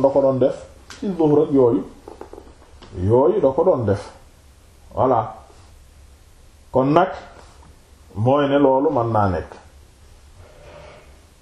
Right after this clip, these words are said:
Euh, ci, ci yëpp nag, julli yëpp, man na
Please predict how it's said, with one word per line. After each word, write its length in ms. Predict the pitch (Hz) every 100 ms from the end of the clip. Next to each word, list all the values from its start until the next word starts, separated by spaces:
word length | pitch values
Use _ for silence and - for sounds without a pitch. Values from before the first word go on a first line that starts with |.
| - _ - - - - - - - - - _ - -
Euh, 320 | 127 147 151 139 - - - - - - - - - - - - - - - - - - -
ci, 340 | 170 190 190 -
ci 100 | 175 156
yëpp 140 | 160 143
nag, 160 | 101 - - - _ _ - - - - - 123
julli 380 | 120 147 147 131
yëpp, 120 | 143 - - - _ _ _ - - 117
man 200 | 135 139
na 140 | 139